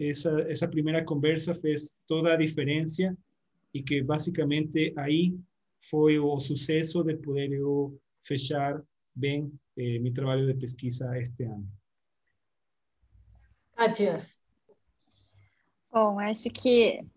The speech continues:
Speaker 3: é, concordo com o Davi. Eu, eu tenho inúmeras, inúmeras contribuições de conversas com o Clóvis. É, no meu caso, o Clóvis foi meu orientador desde que eu sou iniciação científica na puc. <laughs> Então,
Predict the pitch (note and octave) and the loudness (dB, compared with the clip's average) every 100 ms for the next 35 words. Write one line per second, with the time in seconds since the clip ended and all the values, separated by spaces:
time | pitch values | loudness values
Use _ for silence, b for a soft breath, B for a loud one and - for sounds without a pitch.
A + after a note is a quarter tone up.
0 | - - G#3 G#3 B3 B3 A#3+ A3 A#3+ A#3 | -6 0 2 4 4 6 6 4 2 4
1 | A#3 A#3 G#3 A3 B3 C#4 - - A#3+ A#3 | 6 6 4 4 6 6 4 2 0 0
2 | - A#3 A#3 - B3+ C#4+ C#4 - C4 D4 | 4 4 4 6 8 8 4 2 6 8
3 | D4+ D#4+ D#4 C#4+ C#4 C#4 C4 C#4 C4 C4 | 8 8 8 8 8 6 6 6 4 2
4 | C4 B3 B3 A#3 B3 A3+ A#3+ B3 B3 A#3+ | -2 -4 -2 -2 -2 -2 -2 0 0 4
5 | A#3 - B3+ - A#3+ - A3+ A3+ A#3 B3 | 4 2 -2 0 0 2 4 4 4 -4
6 | - _ _ _ _ _ _ _ _ - | -6 _ _ _ _ _ _ _ _ 2
7 | A3 A3 A3 A#3+ B3+ C4+ C4+ C#4+ C4+ C#4 | 6 6 8 6 6 6 6 6 6 6
8 | C#4 D4+ C#4 C#4 C#4 C#4 C4 B3 B3+ C4+ | 4 2 6 6 6 4 4 6 4 4
9 | B3 C4+ - C#4+ - C#4 C#4 C#4+ C4+ C#4 | 4 2 2 -2 0 0 0 0 0 0
10 | D#4 E4 C#4+ C#4 - D4 E4 - A#3+ - | -2 0 0 0 -2 -2 -2 -2 -4 -6
11 | - - D4+ - F4+ C4 - C#4 C4+ C4 | -10 0 2 4 4 4 2 2 4 4
12 | B3+ | 0